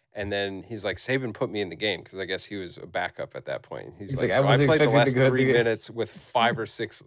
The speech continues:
Speaker 1: lighters in my <laughs> pants."
Speaker 2: <laughs>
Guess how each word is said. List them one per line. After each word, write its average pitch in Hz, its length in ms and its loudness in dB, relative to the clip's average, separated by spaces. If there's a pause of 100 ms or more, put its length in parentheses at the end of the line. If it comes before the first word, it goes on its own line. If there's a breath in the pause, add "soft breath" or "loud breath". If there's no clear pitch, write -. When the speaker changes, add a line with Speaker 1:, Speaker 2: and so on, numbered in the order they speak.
(140)
Speaker 1:
lighters 98 500 -2
in 104 220 -10
my 95 160 -8
<laughs> - 260 -20
pants." - 640 -4
Speaker 2:
<laughs> - 920 0